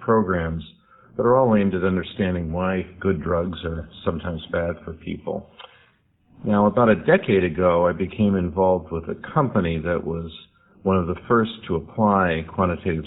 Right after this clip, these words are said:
systems toxicology, Q S T, to address, uh, adverse drug events. And in the process of, uh, having a front row seat in this effort, I, uh, really became a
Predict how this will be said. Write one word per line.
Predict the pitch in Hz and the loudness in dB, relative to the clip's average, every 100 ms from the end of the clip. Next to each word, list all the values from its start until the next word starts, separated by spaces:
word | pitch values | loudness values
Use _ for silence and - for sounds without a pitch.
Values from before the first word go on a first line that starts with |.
| - | -6
systems | 90 - 87 80 80 | -6 -6 -8 -8 -4
toxicology, | 92 82 - 78 90 80 78 90 80 - | -4 -4 -6 -8 -6 -4 -6 -8 -6 -2
Q | 87 | -2
S | - - | -4 -8
T, | 98 80 73 - - | -6 -6 -8 -14 -12
to | 82 | -8
address, | 78 87 92 82 - - _ _ _ - - | -6 -2 -2 -2 -10 -20 _ _ _ -20 -10
uh, | - 85 | -8 -4
adverse | 101 87 82 80 - | -2 -2 -2 -6 -4
drug | 85 76 | -4 -4
events. | 78 80 76 - - _ _ _ - _ _ _ _ | -4 -4 -6 -10 -20 _ _ _ -20 _ _ _ _
And | 226 233 | 0 4
in | 117 | 4
the | 110 | 4
process | - 196 220 - 107 95 - 113 | 4 4 2 4 4 4 -2 2
of, | 104 101 95 - - - - | 4 4 2 -4 -14 -16 -8
uh, | 95 95 92 | -4 -4 -2
having | 110 107 101 92 90 | 0 2 0 -2 -4
a | 87 87 85 - _ _ _ _ _ _ _ _ _ - - _ _ _ _ _ - | -4 -6 -8 -14 _ _ _ _ _ _ _ _ _ -20 -20 _ _ _ _ _ 0
front | 117 113 | 2 4
row | 107 92 - | 0 -2 -4
seat | 156 101 - 120 - | -2 -2 -2 -10 -6
in | 95 | -4
this | 90 - | -2 0
effort, | 92 - 101 - _ _ _ _ _ - | 0 -2 -6 -8 _ _ _ _ _ -6
I, | 98 95 92 92 | -4 -2 -2 -4
uh, | 92 90 90 - - - _ - | -6 -8 -10 -12 -16 -20 _ -4
really | 127 151 92 | 0 0 0
became | 101 - | -4 0
a | 107 | 0